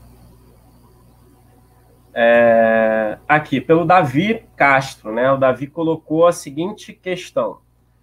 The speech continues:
É, quando se fala da semelhança do pensamento do Bookchin com o de Bakunin,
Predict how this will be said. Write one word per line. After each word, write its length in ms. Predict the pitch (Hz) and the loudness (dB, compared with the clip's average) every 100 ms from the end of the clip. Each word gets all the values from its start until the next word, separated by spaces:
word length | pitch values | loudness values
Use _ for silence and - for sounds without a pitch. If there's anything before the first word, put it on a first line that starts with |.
| _ _ _ _ - | _ _ _ _ -6
É, 280 | 127 131 131 | 2 4 2
quando 260 | - 226 | 0 -2
se 160 | - 247 | -2 -8
fala 320 | - 196 220 | 0 2 2
da 100 | 220 | 0
semelhança 640 | 202 226 190 165 202 220 226 | -6 -6 -2 2 2 0 -8
do 100 | 190 | -8
pensamento 600 | 196 190 190 170 175 180 | -6 -4 -2 0 0 -2
do 140 | 170 | -8
Bookchin 500 | 156 147 139 - 131 | -2 -2 -2 -8 -12
com 160 | 123 143 | -8 -8
o 60 | |
de 100 | 135 | -6
Bakunin, 720 | 139 139 135 123 127 185 147 | 0 0 0 -6 -4 -2 -4